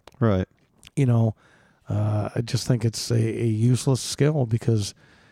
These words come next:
Speaker 2: if you don't get it, if it's not reciprocated,
Speaker 1: Yeah.
Speaker 2: then, then it's, it's all for naught.
Speaker 1: Yeah, because it's, it's a, it, it comes down to a huge misunderstanding.
Speaker 2: Right.
Speaker 1: In order for this to work,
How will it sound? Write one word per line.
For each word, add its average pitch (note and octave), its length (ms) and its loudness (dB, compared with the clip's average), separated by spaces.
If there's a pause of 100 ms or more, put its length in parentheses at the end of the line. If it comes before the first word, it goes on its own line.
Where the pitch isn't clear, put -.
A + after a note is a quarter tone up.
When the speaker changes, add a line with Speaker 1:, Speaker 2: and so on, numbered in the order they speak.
(880)
Speaker 2:
if - 180 -2
you D3+ 60 4
don't F3 260 2
get D#3 200 4
it, D3+ 180 0
if A#2+ 140 -2
it's - 120 -2
not E3+ 180 4
reciprocated, A2+ 880 0 (340)
Speaker 1:
Yeah. G2 280 2 (140)
Speaker 2:
then, B2 520 0 (100)
then A#2+ 260 0
it's, - 340 -2
it's A#2+ 180 -2
all B2 200 2
for A2 140 -2
naught. G#2 320 -4 (280)
Speaker 1:
Yeah, A2 260 4
because B2 380 2
it's, A#2+ 260 -2
it's C3 180 0
a, A2 280 2 (120)
it, A2+ 160 0 (340)
it A#2+ 140 -2
comes E3 260 2
down C3+ 240 2
to A2 180 -6
a F2+ 80 -2
huge C3 580 0
misunderstanding. G2+ 960 0 (880)
Speaker 2:
Right. A#2 260 0
Speaker 1:
In A2+ 120 2
order C3+ 220 4
for B2 160 0
this A#2+ 400 0
to F#3 120 2
work, C3 440 2